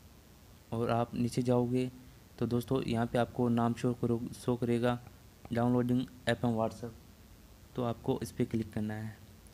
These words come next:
यहाँ पे जो ऐड आया इसको ऊपर से आप कैंसिल कर दोगे तो हमारा न्यू पेज ओपन हो गया। तो इसमें हम दोस्तों फिर से हम नीचे जाएंगे और नीचे जाने के बाद में यहाँ पे डाउनलोड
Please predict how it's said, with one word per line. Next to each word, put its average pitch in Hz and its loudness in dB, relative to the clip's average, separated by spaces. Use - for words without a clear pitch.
यहाँ 113 2
पे 120 -2
जो 123 0
ऐड 120 2
आया 127 2
इसको 123 0
ऊपर 120 -2
से - -4
आप 117 -4
कैंसिल 117 -2
कर 113 4
दोगे 117 -2
तो 117 0
हमारा 117 2
न्यू 120 4
पेज 120 0
ओपन 117 0
हो 117 4
गया। 131 0
तो - -12
इसमें 120 0
हम 120 0
दोस्तों 117 -2
फिर 117 0
से - -4
हम 120 2
नीचे 120 2
जाएंगे 123 0
और 110 0
नीचे 113 -2
जाने 117 2
के 117 0
बाद 113 2
में 117 2
यहाँ 113 0
पे 117 -4
डाउनलोड 117 -2